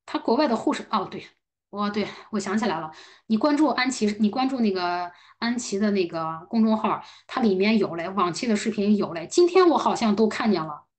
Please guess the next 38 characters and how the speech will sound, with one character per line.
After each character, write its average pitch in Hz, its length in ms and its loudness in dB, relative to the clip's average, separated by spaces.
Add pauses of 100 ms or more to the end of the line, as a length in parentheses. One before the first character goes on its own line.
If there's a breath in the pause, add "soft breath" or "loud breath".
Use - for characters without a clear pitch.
就 262 140 -6
是 233 100 2
你 214 220 4
这 220 100 0
个， 208 240 -2
这 269 80 -8
个 220 80 -6
R 208 160 2
N 240 160 2
能 202 160 4
做， 226 260 0
能 208 200 2
做 220 140 -2
什 180 100 -6
么 185 80 -4
护 226 120 -6
士？ 202 120 -6
你 196 100 -4
看， 233 320 -4
我 202 80 -4
今 262 160 0
天 285 140 2
我 196 80 2
都 190 100 -4
看 190 160 -4
了， 175 120 -4
你 202 100 -4
去 277 100 -6
看， 240 300 -4
关 247 160 -4
注 247 80 -8
咱 196 180 -4
们 214 120 2
安 226 200 -2
琪 214 160 -4
的 196 180 -4
那 190 120 -14
个 165 160 -14